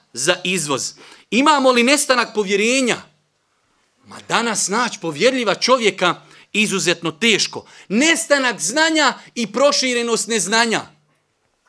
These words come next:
Ljudi koji se deklarišu kao muslimani veoma malo znaju o vjeri. Isto tako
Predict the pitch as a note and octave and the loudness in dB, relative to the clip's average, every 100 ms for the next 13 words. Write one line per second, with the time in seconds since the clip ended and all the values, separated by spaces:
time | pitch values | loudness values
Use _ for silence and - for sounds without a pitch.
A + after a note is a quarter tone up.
0 | _ _ _ _ _ _ _ D3 A#3+ A#3+ | _ _ _ _ _ _ _ -12 -8 -8
1 | - F#3+ F3 G3 D#3 E3 - E3 B3+ G#3+ | -8 -8 -4 -4 -4 -6 -6 -4 -4 -2
2 | - G3 - F3+ F3 F3+ E3+ F#3+ G3 F3 | -2 -4 -2 -2 -2 -2 -4 -2 -4 -2
3 | F3 G#3 C4 C4+ F3 - - F3+ A#3 E4+ | -4 -4 -2 -2 -4 -8 -16 -4 2 4
4 | F#4+ D#4+ D4 D4 F#4+ F4+ C#4 G#3 C4 A#3+ | 6 4 4 6 6 4 2 2 2 2
5 | G#3+ E3+ F3+ B2+ - _ _ _ _ _ | 2 2 0 0 -8 _ _ _ _ _
6 | _ _ _ - _ - G#3+ - G3+ G3+ | _ _ _ -20 _ -8 -6 -2 0 0
7 | G#3 G#3 G3+ | 0 4 4